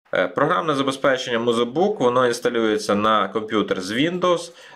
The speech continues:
е, і може показуватися на інтерактивній панелі, е, смарт-дошці чи через комп'ютер і проектор.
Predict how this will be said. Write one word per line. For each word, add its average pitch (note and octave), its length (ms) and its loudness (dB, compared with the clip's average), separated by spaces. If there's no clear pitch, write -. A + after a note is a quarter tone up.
е, F#2 280 2
і F#2+ 60 -6
може C3+ 760 4
показуватися A2 1200 0
на G#2 220 2
інтерактивній G#2 640 -2
панелі, E3+ 480 0
е, F#2 360 4
смарт-дошці B2+ 880 0
чи C3+ 540 2
через G#2 280 0
комп'ютер A2 440 0
і F2+ 200 0
проектор. F2 600 -2